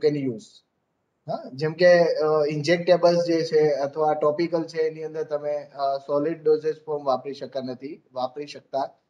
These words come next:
નથી other than powders. એ બી powder local રૂટની અંદર વપરાય, systemic રૂટની અંદર ઇન્જેક્ટેબલ્સમાં તો વાપરી શકાતું નથી,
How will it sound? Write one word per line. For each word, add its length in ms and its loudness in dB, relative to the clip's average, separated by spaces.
નથી 380 -2
other 260 4
than 100 4
powders. 680 -2
એ 80 -2
બી 160 0
powder 420 4
local 320 2
રૂટની 320 -2
અંદર 220 2
વપરાય, 400 0
systemic 540 -4
રૂટની 380 -2
અંદર 380 0
ઇન્જેક્ટેબલ્સમાં 800 -2
તો 100 0
વાપરી 300 0
શકાતું 480 -18
નથી, 260 -12